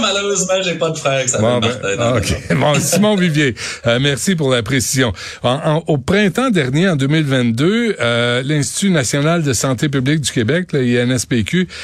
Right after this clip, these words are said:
Speaker 2: a mené une enquête auprès de vingt-deux mille enseignants, professionnels, employés de soutien, direction d'école, afin de mesurer leur niveau de détresse psychologique. Euh,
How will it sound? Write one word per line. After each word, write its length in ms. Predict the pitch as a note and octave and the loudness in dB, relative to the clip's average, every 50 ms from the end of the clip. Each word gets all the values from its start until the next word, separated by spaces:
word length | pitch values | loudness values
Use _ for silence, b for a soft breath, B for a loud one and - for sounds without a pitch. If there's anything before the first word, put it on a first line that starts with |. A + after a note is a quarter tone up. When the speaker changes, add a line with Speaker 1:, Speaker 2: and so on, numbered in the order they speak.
| B B B B | B B B B
Speaker 2:
a 80 | A2+ A#2+ | 0 2
mené 140 | D3+ G3 | 2 2
une 100 | G3+ F3+ | 2 2
enquête 500 | D#3 C#3+ C3+ G#2 - D#3 E3 F#3 E3 C3+ | 0 0 0 0 0 0 2 0 0 -2
auprès 280 | C#3 A#2 G2+ C#3+ D#3 D3+ | -2 -2 0 0 0 0
de 100 | C3 B2 | 0 0
vingt-deux 640 | A2+ A2 B2 D#3 G#3 A3 G3+ F3 D3+ E3 E3 D#3+ D3 | -2 0 0 0 0 2 0 0 2 2 2 2 2
mille 240 | D3 D#3+ E3+ E3 D3 | 2 2 2 2 0
enseignants, 580 | B2+ A2 G2 - A#2+ A2 A2 A#2 B2+ C#3+ D3+ | 0 0 0 0 0 0 0 0 0 0 -2
professionnels, 840 | - - D3+ D3 - - E3 - - - C3 A2+ A#2 B2 B2+ C3+ C3 B B B B B B B | -2 -2 -4 -2 -2 -2 -2 -2 0 0 0 0 2 2 0 0 -2 B B B B B B B
employés 480 | - F3 G3 E3 - D#3+ D3+ D3 D3 | -2 -2 0 0 0 0 2 2 0
de 60 | - - | 0 -2
soutien, 440 | - - A#2+ G2 - C3+ C3 C3+ | -4 -4 -4 -2 0 0 0 0
direction 540 | C3+ C3+ E3 F#3 F#3+ E3 C3+ - - D#3+ D#3 | 0 0 0 0 0 0 0 0 0 0 2
d'école, 440 | C3+ A#2+ G#2 - - C3+ C#3 C#3 C3+ B B B B B B B | 0 0 0 0 0 0 0 0 -4 B B B B B B B
afin 280 | - A2+ G#2+ - F#3+ G3 | -4 -4 0 0 2 2
de 60 | F3 | 2
mesurer 400 | D#3 D3+ C#3 B2 C#3 C#3 D#3 F3+ | 2 2 2 2 2 2 2 2
leur 220 | F3 D3 B2 A2 | 2 2 0 2
niveau 240 | A#2 C3 C3+ C#3+ F#3 F3+ | 0 0 2 2 0 0
de 60 | C#3+ | 0
détresse 560 | C3 C3 B2 - - D3 D#3+ D#3+ - - - - - | 0 -2 -2 0 0 0 0 0 -2 -6 -8 -12 -10
psychologique. 360 | - - - - E3+ E3 D3 B2+ A2+ G2+ G#2 C#3+ E3 F#3+ F3+ - - B B B B B B B B B B - | -8 -8 -4 0 0 2 2 2 0 2 2 2 0 0 -2 -6 -14 B B B B B B B B B B -2
Euh, 300 | G#2+ A2 A2+ A#2 A#2 | 0 2 2 2 2